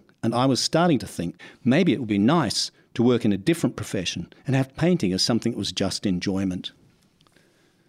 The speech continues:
But she persevered and raised her prices.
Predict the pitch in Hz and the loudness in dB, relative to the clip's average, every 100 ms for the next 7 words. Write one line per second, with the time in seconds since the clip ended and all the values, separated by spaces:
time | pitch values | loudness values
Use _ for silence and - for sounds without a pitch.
0 | _ - 120 - - 143 139 165 131 104 | _ -8 -4 0 2 4 4 2 2 2
1 | 151 156 - _ _ - 104 98 95 101 | 2 -2 -12 _ _ -6 0 0 0 0
2 | 101 95 - 92 117 127 - 82 - | 0 0 -2 -2 -2 -2 -2 -2 -6